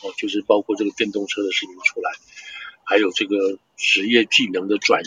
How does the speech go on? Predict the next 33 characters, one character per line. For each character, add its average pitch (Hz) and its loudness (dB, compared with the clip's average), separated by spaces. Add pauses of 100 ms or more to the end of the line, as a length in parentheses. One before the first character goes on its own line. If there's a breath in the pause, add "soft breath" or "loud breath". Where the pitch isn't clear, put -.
(100)
移 90 -12 (140)
都 110 4
没 113 2
有 104 4
很 - -2 (160)
明 95 -6
确 - 6
的 98 0
未 101 4
来， 85 -6
所 104 -2
以 104 -4
也 110 2
许， - -2 (680 loud breath)
那 143 10
因 139 12
为 131 10
川 135 6
普 110 2
本 92 -2
身 107 0
就 107 2
是 95 2 (500)
反 95 6
对 104 4
这 104 -2
个， 95 0 (540)
反 95 4
对 110 4 (540)
这 269 4
么 214 0
快 110 6
的 95 -2